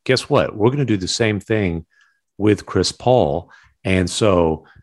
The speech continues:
Chris Paul is having to work his butt off defensively. And look, he's been a great defender over the course of his career, but as his career has transitioned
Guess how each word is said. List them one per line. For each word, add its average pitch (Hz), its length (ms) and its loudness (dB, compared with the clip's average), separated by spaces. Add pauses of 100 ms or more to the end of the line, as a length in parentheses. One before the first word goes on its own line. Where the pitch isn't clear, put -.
(160)
Chris 131 180 2
Paul 139 400 2
is 95 140 -2
having 101 340 0
to 90 160 -4
work 87 540 0 (100)
his 107 340 0
butt 90 400 2
off 71 460 0 (400)
defensively. 110 600 0
And 143 220 -2
look, 117 220 0
he's 190 180 -4
been 123 240 2
a 90 80 0
great 85 520 0
defender 78 640 -6 (380)
over 98 260 2
the 85 60 -4
course 92 320 -4
of 80 60 -4
his 80 140 -6
career, 123 320 2
but 104 140 -2
as 120 220 0
his 135 160 -6
career 107 420 -2
has 117 140 -8
transitioned 85 800 -8